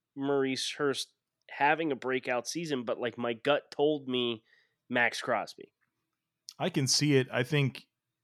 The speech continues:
Speaker 2: uh, Hurst might not play as many snaps, so that could lead to, you know, more opportunity. I mean, we know he's a wrecking ball, and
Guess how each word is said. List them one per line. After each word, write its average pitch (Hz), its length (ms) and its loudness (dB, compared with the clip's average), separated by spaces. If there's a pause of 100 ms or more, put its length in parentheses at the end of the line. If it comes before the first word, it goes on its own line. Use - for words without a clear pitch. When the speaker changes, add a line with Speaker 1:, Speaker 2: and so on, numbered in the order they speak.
(260)
Speaker 2:
uh, 117 360 2
Hurst 170 320 4
might 147 180 6
not 135 220 4
play 127 200 4
as 110 100 0
many 113 160 2
snaps, 117 580 0 (1080)
so - 200 4
that 135 240 6
could 131 180 4
lead 127 280 0
to, 117 380 2 (140)
you 135 100 -2
know, 110 360 0
more 123 480 0 (100)
opportunity. 123 580 0
I 120 60 4
mean, 120 120 2
we 147 120 6
know 131 160 8
he's 107 180 -4
a 101 60 -6
wrecking 113 400 0
ball, 104 280 0
and 101 220 -4